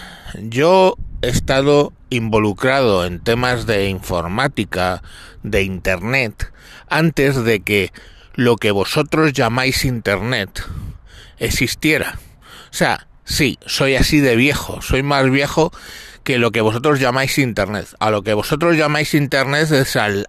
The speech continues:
H T T P, ¿vale? Lo de la web, ¿no? La web nació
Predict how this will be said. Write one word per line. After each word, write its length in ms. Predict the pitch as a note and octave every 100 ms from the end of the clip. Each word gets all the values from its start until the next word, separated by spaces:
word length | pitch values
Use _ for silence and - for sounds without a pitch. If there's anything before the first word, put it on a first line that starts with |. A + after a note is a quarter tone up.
| -
H 380 | A#2+ - D3+ B2
T 140 | B2
T 180 | A#2+ A#2+
P, 280 | A#2+ B2+ C3 - _ - - - -
¿vale? 260 | - F#2+ B2+
Lo 180 | B2 G2
de 380 | F2 D#2+ D#2 -
la 220 | - G2+
web, 480 | G#2+ D3+ - - - - G2+
¿no? 240 | G2+ C#3 - - -
La 140 | - G2+
web 260 | A#2+ C#3+ B2+
nació 680 | B2+ B2 - D3 D3 G2+